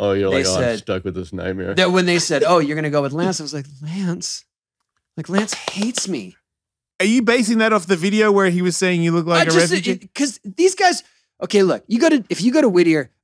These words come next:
Speaker 2: I was just another kid, right? It wasn't just targeted at me, but I was an outsider.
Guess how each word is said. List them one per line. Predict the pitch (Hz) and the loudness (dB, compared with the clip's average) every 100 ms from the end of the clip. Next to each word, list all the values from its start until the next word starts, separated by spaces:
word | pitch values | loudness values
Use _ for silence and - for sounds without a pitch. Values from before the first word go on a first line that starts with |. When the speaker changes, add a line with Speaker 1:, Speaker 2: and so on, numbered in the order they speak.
| - | 0
Speaker 2:
I | 185 | 2
was | 262 277 | 2 0
just | - 202 180 | -2 -2 0
another | 160 151 135 | 0 0 -2
kid, | - 139 107 | -6 -8 -4
right? | 131 | 0
It | 160 | 2
wasn't | 214 262 175 | 2 0 -6
just | 160 202 | -4 -4
targeted | - 202 185 175 | 0 0 2 2
at | 151 | 2
me, | 135 139 107 | 2 -2 -4
but | 104 143 | -4 0
I | 151 | 2
was | 190 170 | 0 -2
an | |
outsider. | 143 131 - 127 110 82 | -4 -6 -8 -10 -12 -16